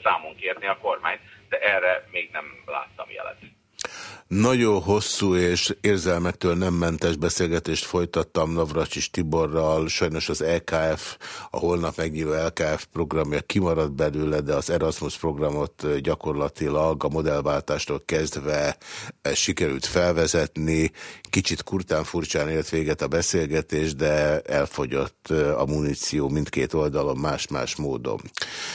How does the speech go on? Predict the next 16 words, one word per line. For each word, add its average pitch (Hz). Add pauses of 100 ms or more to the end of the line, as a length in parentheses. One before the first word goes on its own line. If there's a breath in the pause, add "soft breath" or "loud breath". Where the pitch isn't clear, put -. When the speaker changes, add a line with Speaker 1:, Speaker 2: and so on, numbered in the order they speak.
(340 loud breath)
Speaker 2:
Ugyanakkor 107
a 95
beszélgetésnek 95
fontos 104
része 73
volt 62
az, 76 (500 loud breath)
ö, 90 (220)
amikor 87
megkérdeztem 85
tőle, 90
de 82
most 80
más 87
vonatkozásban 78 (180)
tőled. 67